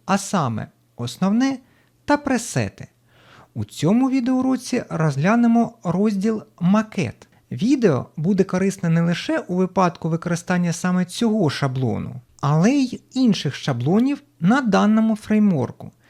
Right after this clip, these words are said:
Це стосується шаблонів від Joomshaper, Unite Templates та інших розробників. Не всі шаблони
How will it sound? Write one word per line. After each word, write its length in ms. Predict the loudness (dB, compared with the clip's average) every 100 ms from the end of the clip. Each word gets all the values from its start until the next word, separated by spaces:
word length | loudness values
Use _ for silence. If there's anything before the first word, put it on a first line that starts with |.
| _ _
Це 180 | -4 -2
стосується 540 | -2 -2 0 0 -2
шаблонів 540 | -4 -2 0 2 0
від 300 | 0 -2 -4 -6
Joomshaper, 720 | -2 -2 0 -2 -2 -2 -4 -4 _ _ _ -4
Unite 500 | 0 2 2 0 -2
Templates 640 | -4 -2 -2 -2 -4 -10 -20 _
та 120 | -2
інших 440 | 0 2 0 -2 -4
розробників. 640 | -4 -2 -2 -4 -6 -10 -20 _ _ _ _ _
Не 240 | -2 2 2
всі 280 | 0 -2
шаблони 720 | -2 -2 -2 0 0 0 -2